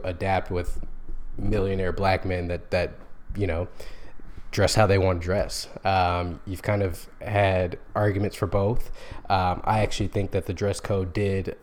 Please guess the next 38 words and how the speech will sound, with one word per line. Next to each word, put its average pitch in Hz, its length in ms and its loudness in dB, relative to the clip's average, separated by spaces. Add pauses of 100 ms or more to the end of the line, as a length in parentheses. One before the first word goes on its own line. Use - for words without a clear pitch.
did 104 140 -2
a 92 80 0
lot 92 300 2
for 107 60 -2
the 92 120 0
N 87 120 0
B 92 100 -2
A. 87 240 0
It, - 160 -4
it 95 120 0
actually 95 380 -2
showed 98 640 2 (320)
that 92 220 2 (240)
N 113 140 2
B 107 80 2
A 101 60 4
superstars 95 640 0
can 98 160 0
be 95 100 -2
fashionable 98 560 0
like 92 220 4
they 92 140 2
were 95 420 2
in 101 160 -6
the 92 80 -4
seventies 90 500 0
with, 90 220 -4
with 90 240 -2
Walt 92 260 2
Clyde 90 280 0
Frazier 98 560 4
and, 85 180 0 (300)
and 101 120 2
a 98 40 2
lot 92 200 4
of 82 60 -4
those 98 220 2
guys. 85 440 2